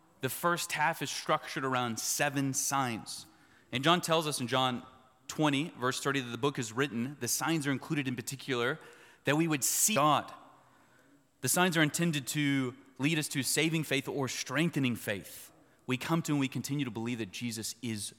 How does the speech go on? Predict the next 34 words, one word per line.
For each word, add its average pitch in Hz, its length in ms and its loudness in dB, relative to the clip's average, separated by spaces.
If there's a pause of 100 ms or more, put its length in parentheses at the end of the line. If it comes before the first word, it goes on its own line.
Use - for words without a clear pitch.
the 107 80 -8
Christ. - 680 -6 (680)
But 123 120 -2
as 139 280 2
we've 123 160 -2
seen, 165 280 0
as 131 140 0
we'll 117 80 -6
see 147 200 0
again 127 200 0
today, 131 300 -2
they 127 260 -2
can't - 580 -6
create 123 720 -4 (140)
faith. - 720 -8 (640)
We 117 100 -2
actually 147 320 0
get 127 120 2
a 117 40 -2
glimpse 143 280 0
of 127 80 -4
that 117 180 2
at 110 140 -2
the 117 140 0
end. 123 340 0
We'll 117 120 -6
certainly 135 340 0
see 143 160 -2
that 120 140 0
later 127 240 0
in 104 100 -6
John 107 240 -2
six - 320 -4
when 107 200 -2